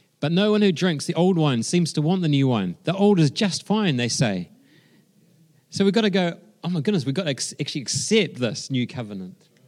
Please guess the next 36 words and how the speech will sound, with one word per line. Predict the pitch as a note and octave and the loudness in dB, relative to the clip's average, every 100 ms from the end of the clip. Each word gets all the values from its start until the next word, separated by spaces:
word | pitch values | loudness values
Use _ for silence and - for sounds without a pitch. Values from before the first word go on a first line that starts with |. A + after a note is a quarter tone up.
| _ _ _ _ _ _ | _ _ _ _ _ _
Gotta | G3 F3+ | -8 -8
accept | - G3+ D#3 C3 | -8 -12 -8 -8
it. | - _ _ _ _ _ _ _ _ | -10 _ _ _ _ _ _ _ _
Otherwise, | E3 F#3 | -2 0
we're | D3 | -2
gonna | D3 C3 | -2 -4
get | C3 | -6
tied | - E3 | -8 -6
up | D#3+ | -4
in | D#3 | 0
knots | F3+ - - | 0 0 -4
like | C3+ | -4
the | |
Pharisees | B2+ G3 G#3 E3+ C3+ G2+ F#2+ | -4 -2 -2 -2 -2 -4 -4
and | A2 G#2 - _ _ _ _ _ _ | -6 -6 -16 _ _ _ _ _ _
all | F#3+ | -8
kinds | - G3+ F3 | -2 0 2
of | C3 | 2
religious | B2 C3 B2 A2+ - - _ _ _ _ _ - - | 0 -2 -2 -8 -10 -16 _ _ _ _ _ -14 -6
difficulties. | C#3+ B2+ - A2+ G#2 F#2 - - _ _ - - - - - - - - - | -6 -6 -4 -2 -2 -6 -10 -20 _ _ -20 -20 -20 -20 -20 -20 -20 -20 -6
The | - | 0
new | E3 G#3 | 2 4
covenant | - G3+ F#3+ D#3+ C3 | 4 2 2 0 0
changes | - F3 E3+ D3 | -2 0 2 2
how | D#3+ D#3 | 0 2
we | D3 | 0
see | - D#3+ | 0 0
ourselves, | D3 C3 G3 G#3+ D#3 A#2 - - - D#3+ | 0 0 -2 0 0 -2 -6 -12 -10 -6
and | D3 | -2
it | |
changes | F3+ E3+ D#3 D3+ | -2 0 0 0
how | D3+ | 0
we | D3+ | 2
relate | C#3 C3 C#3 G#3+ G#3 | 2 2 2 0 -2
to | D#3 | -4
God. | B2+ G#2+ F#2+ | -4 -6 -8